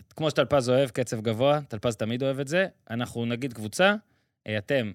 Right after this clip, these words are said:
אה, תבחרו אם לדעתכם היא מעל הציפיות, אפילו שלכם, כאילו, מתחת למה שחשב-, מה שחשבתם בתחילת השנה, ואז אם יש חדשות, דבר חדשות, אם יש איזה הישגים, דבר על הישגים, אם יש סתם דעה של, אה, דעה קצרה, תגידו דעה קצרה. אה, אנחנו נתחיל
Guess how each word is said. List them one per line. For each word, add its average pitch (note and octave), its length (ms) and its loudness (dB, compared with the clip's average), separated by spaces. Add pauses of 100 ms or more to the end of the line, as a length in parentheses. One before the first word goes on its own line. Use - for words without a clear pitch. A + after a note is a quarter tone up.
(140)
אה, G#2+ 260 -4
תבחרו A#2 420 -4
אם A2+ 80 -2
לדעתכם A2+ 400 -2
היא A#2 100 0
מעל A#2 240 2
הציפיות, D#3 640 0 (260)
אפילו D3 200 -4
שלכם, A#2+ 440 -4
כאילו, F#2+ 240 -8
מתחת B2+ 420 0
למה B2 120 -2
שחשב-, A2+ 260 -6
מה C#3 180 -2
שחשבתם F3 420 2
בתחילת D#3 340 0
השנה, E3 360 2 (500)
ואז D3+ 340 8
אם E3 100 2
יש D3+ 140 0
חדשות, C#3 480 2
דבר C3+ 240 4
חדשות, B2 480 -2
אם C3 100 -4
יש B2 120 -6
איזה B2 140 -2
הישגים, C3 380 -2
דבר B2+ 260 -2
על B2+ 60 0
הישגים, G#3+ 460 -2
אם A3+ 120 0
יש A3 80 0
סתם G#3+ 300 2
דעה F3+ 180 6
של, D#3 260 -4
אה, C#3+ 320 0
דעה C#3+ 180 2
קצרה, D#3+ 300 0
תגידו B2+ 260 -4
דעה B2 140 0
קצרה. D#3+ 380 4 (580)
אה, C#3 380 2 (220)
אנחנו C#3+ 340 -2
נתחיל G#3+ 520 2